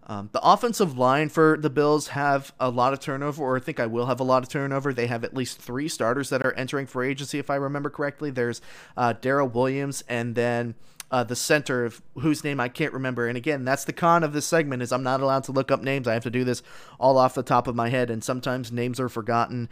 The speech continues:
and, uh, things are said incorrectly. But regardless of that, there's a lot of money on the offensive line as, or, as well that's entering free agency. I think Darrell Williams seems to be re-signed. Uh, Matt Milano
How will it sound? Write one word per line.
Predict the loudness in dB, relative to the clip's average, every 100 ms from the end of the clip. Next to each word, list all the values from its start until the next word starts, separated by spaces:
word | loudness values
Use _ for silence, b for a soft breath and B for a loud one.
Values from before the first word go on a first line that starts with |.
| B B B
and, | -6 -4
uh, | -2 -2
things | 0 -2 0
are | -4
said | -2 -2 -2
incorrectly. | -4 -8 -6 -6 -4
But | -2 -2
regardless | 2 6 6 4
of | 0
that, | -2
there's | -2 -2
a | 0
lot | 2 4
of | 4 0
money | 2 2 2
on | 2 2
the | 2
offensive | 2 2 0 -6 -4
line | -2 -2 -4
as, | -10 -8
or, | -6 -6 -8
as | -8 -8
well | -4 -2 0 -2 B B B
that's | -4 -2
entering | -4 -4 -4
free | -4 -4
agency. | -4 -4 -4
I |
think | -4 -2
Darrell | 2 2
Williams | 2 0 -2
seems | -8 -8
to |
be | -4 -4
re-signed. | -4 -2 0 0 -4 B B B
Uh, | -2 -2 0
Matt | 4 6 6
Milano | 4 2 4 6 6 4 2